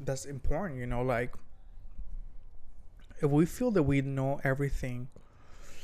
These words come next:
<clears throat> um, I have been in conversations with, um, with people that, um,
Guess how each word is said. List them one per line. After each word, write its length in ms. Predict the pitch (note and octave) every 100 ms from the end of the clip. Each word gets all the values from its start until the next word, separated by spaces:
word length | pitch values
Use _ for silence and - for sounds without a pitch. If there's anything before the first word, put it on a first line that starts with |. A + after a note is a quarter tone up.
| - - - - - - - - - -
<clears throat> 140 | - - A3 F#3+ D3+ - - - - - - - - - - -
um, 400 | C#3 C3 B2+ - - - - - - -
I 140 | D3+
have 360 | E3 F#3+ G3 E3+ - - - - - - - - - -
been 160 | D3+ D3+
in 100 | D3
conversations 840 | D3 B2+ B2 C#3+ C3+ - C3 - -
with, 360 | C3+ C3+ B2+ - -
um, 540 | B2+ B2+ B2 B2 B2 - -
with 240 | C#3+ -
people 380 | - D3+ - D3
that, 260 | C#3 B2+ - C3+
um, 360 | C3 A#2+ B2